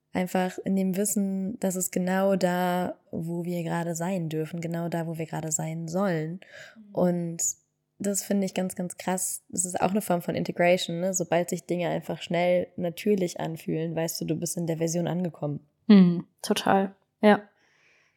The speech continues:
Speaker 2: Finde ich so schön. Ich fand's auch so süß, wie unsere Mama gestern erzählt hat,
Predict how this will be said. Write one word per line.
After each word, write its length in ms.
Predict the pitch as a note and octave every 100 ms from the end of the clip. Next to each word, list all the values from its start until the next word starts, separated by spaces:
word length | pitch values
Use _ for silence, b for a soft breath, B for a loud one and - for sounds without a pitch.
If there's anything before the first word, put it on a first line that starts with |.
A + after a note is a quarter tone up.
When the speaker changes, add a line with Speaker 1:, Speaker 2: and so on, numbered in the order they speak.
| -
Speaker 2:
Finde 220 | - G#3
ich 100 | G3
so 120 | F#3+
schön. 220 | F#3+ F#3 F#3+
Ich 80 | G3
fand's 200 | A3 -
auch 120 | G3
so 160 | A3+
süß, 320 | G3+ G#3 G3+ F3
wie 60 |
unsere 200 | F#3 G3+
Mama 220 | F#3+ F#3
gestern 280 | E3 F3+ F#3+
erzählt 400 | - - F3+ F#3+
hat, 160 | F#3